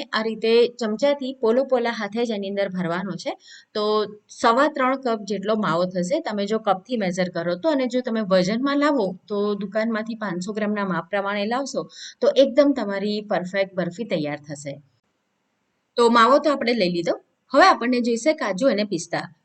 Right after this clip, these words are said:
તો વજનમાં જોઈએ તો પચાસ ગ્રામ કાજુ અને પચાસ ગ્રામ મેં પિસ્તા લીધા છે. અહીંયા તમે સો ગ્રામ કાજુ અથવા તો સો ગ્રામ પિસ્તા એ રીતે લઈ શકો. મેં બંને મિક્સ લીધા છે અને તમને જો મિક્સ ડ્રાયફ્રૂટ કરવું હોય તો મિક્સ ડ્રાયફ્રૂટ પણ લઈ શકાય. હવે જો કપથી મેઝર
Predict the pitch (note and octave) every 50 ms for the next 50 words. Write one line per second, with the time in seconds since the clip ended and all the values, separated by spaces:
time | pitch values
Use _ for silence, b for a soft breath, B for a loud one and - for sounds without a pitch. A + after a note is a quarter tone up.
0 | _ _ _ _ _ A3+ A3 A3 A#3 A#3 A3+ D#4 F#4 F#4 F4+ F4 F4 E4+ E4+ F4
1 | D#4+ C4 G#3+ A3+ A3 - A3+ A3 A3+ B3+ C4+ D4 B3+ B3+ C#4 C#4+ C#4 C#4 C#4 C#4
2 | D4 D4 D4 C#4+ A3 F#3+ G3+ G3+ G3+ F#3 F#3 G#3+ G#3+ A3+ A3 G#3 G#3+ G3+ F#3 F#3
3 | G3 A#3 - G#3+ G3 F#3 - D#3+ D3 D3 D3 C#3+ D3 D3 C#3+ D3 D3 C3+ C#3 B
4 | B B B B - A#3 D4+ F#4 F#4+ E4+ - D#4+ D4 D4 D4 D4+ D4+ C4+ B3 B3+
5 | C4 D4 C#4+ C#4+ D4+ D4+ C4+ B3 A3+ G#3 B3+ D#4 - - _ _ _ _ - -
6 | E4 F4 E4+ F#4+ F#4+ F#4+ E4+ C#4+ C#4 C4+ C#4+ C4+ C#4 C#4 C4 B3 - - - C#4
7 | C#4 - A#3 G#3+ G#3+ G3+ F#3+ G3 G3 G3+ F#3+ G#3 G3+ C#4 C4+ C#4 F4 F4 E4+ D4+
8 | A#3+ A3+ A3 A3+ A#3 A3 F#3 F3 F3 - - E3 D#3 C#3+ D3+ D3+ F#3 F3+ E4 F4
9 | D#4+ D4 C#4 A#3+ A3+ A3+ A#3 A#3+ A#3+ A#3 C4 C4 C4 C4 C4 B B B B B
10 | B3 D#4+ F#4+ - C#4+ C#4 D#4 C#4 C4+ C4+ - C#4+ C#4+ - - A#3+ G#3 G3+ A3+ A3+
11 | A#3 D4+ F4+ F#4 F#4+ E4 C#4+ B3+ G#3 - - G3+ E3+ D#3 D#3 - F3 F3+ E3+ D#3+
12 | D#3+ D3+ D#3 D#3 - C#3+ C3 C#3 C#3+ E3+ F#3 A3 A#3 A#3 A#3+ C4+ C4+ C4+ A#3 A3+
13 | - _ F4 F4+ F4+ E4+ D#4+ F4 E4+